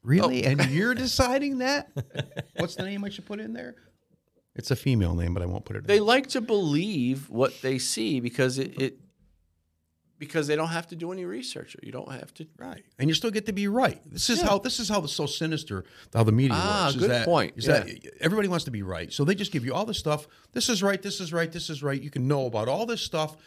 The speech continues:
Speaker 1: and you don't have to do any work. We'll just tell you what to believe. And if you buy into that, you can. But once you talk to other people, then that whole,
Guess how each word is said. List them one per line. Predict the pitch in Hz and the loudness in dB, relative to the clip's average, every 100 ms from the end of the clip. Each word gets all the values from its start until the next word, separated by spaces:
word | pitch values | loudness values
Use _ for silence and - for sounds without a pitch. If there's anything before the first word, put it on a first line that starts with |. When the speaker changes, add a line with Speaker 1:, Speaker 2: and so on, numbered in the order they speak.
| - | -4
Speaker 1:
and | 123 | 0
you | |
don't | 135 | 2
have | 135 | 0
to | 113 | -4
do | 117 | 0
any | 135 156 | 2 2
work. | 147 123 | 0 -2
We'll | 127 | -6
just | 131 110 - | -4 -4 -4
tell | - 127 139 | -2 0 0
you | 139 | 0
what | 127 | -2
to | 127 | -4
believe. | 107 101 92 92 - - - - | -4 -4 -4 -6 -10 -20 -12 -2
And | 113 | 0
if | 113 | 0
you | |
buy | 95 127 151 | 2 2 2
into | 190 180 | -2 -4
that, | 101 82 98 - _ _ _ _ _ _ _ _ _ _ - | -4 -6 -6 -10 _ _ _ _ _ _ _ _ _ _ -4
you | 147 | 0
can. | 139 214 226 143 180 - _ _ _ _ _ - | 2 4 4 4 0 -8 _ _ _ _ _ 0
But | 135 | 0
once | 196 214 | 2 -2
you | 165 | -4
talk | - 196 190 | 0 0 0
to | |
other | 170 165 | -4 -4
people, | 147 190 202 247 | -6 -10 -8 -6
then | 196 185 202 | -4 -2 -2
that | 196 170 | -2 -2
whole, | 185 202 | -2 -2